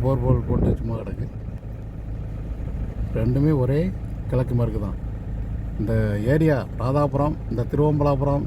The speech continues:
சி-, சிதம்பராபுரங்கிற பகுதியில மேற்கு கிழக்கு பாறை அமைப்பு, நீரோட்டம் தான் மேற்கு கிழக்கு. மிக மிக கடினமான பாறை. அதனால தான் இதை, இந்த இடத்த சுத்தி சுத்தி குவாரி நிறைய உண்டு. தண்ணி கிடைக்கிறது ரொம்ப ரொம்ப அரிதான நிகழ்வு.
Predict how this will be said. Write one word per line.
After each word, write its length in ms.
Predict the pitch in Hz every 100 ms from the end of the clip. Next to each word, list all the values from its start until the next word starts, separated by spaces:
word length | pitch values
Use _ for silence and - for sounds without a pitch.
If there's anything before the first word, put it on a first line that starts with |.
| -
சி-, 340 | - 131 123 113
சிதம்பராபுரங்கிற 680 | 139 135 135 127 127 123 120
பகுதியில 300 | 127 127 139 147 117
மேற்கு 320 | 143 160 165 139
கிழக்கு 260 | 135 120 113
பாறை 180 | 117 113
அமைப்பு, 240 | 107 107 131 107 -
நீரோட்டம் 480 | 123 139 127 123 117
தான் 140 | 139 120
மேற்கு 240 | 120 117 120
கிழக்கு. 240 | 113 110 - - - - - - - - - 120
மிக 240 | 143 170 170
மிக 180 | 165 175 151
கடினமான 400 | 139 139 139 131 127
பாறை. 180 | 113 104
அதனால 240 | 117 135 139
தான் 120 | 165
இதை, 120 | 151 139 127
இந்த 120 | 127 123 123
இடத்த 260 | 147 156 147
சுத்தி 160 | - 156
சுத்தி 180 | 160 147
குவாரி 260 | 147 160 156 127
நிறைய 200 | 127 139 113
உண்டு. 160 | 107 - - - - - - - - - - - - - -
தண்ணி 240 | 123 165 156
கிடைக்கிறது 640 | 156 160 156 - 160 165 175 135
ரொம்ப 240 | 147 156 151
ரொம்ப 140 | 151 127
அரிதான 400 | 135 147 147 139
நிகழ்வு. 300 | 120 117 107